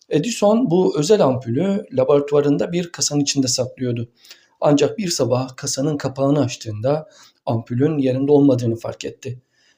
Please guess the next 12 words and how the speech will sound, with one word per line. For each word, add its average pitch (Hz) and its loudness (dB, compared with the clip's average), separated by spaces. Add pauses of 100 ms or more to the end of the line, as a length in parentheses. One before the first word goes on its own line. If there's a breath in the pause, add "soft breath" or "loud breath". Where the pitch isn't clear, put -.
(180)
Edison 220 0
panikledi. 190 0 (380)
Bu 160 0
onun 156 -2
en 185 2
büyük 143 2
icatlarından 135 0
biriydi 170 2
ve 135 -2
kaybolması 139 0
büyük 147 -2
felaketti. 127 -4